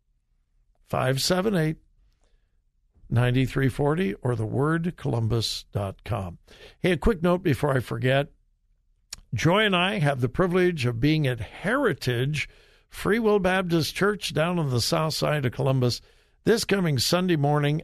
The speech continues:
at ten thirty. Pastor Tim Stout there is such a dear friend.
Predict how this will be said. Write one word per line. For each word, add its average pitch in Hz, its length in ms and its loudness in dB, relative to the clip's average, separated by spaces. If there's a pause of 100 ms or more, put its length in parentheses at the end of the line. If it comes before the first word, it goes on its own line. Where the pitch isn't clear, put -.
at 131 260 -6
ten 135 420 0
thirty. 117 540 -4 (720)
Pastor 151 440 0
Tim 147 360 2
Stout 143 500 0
there 135 320 0
is 123 180 0
such - 320 -2
a 117 120 -2
dear 127 340 0
friend. 160 680 2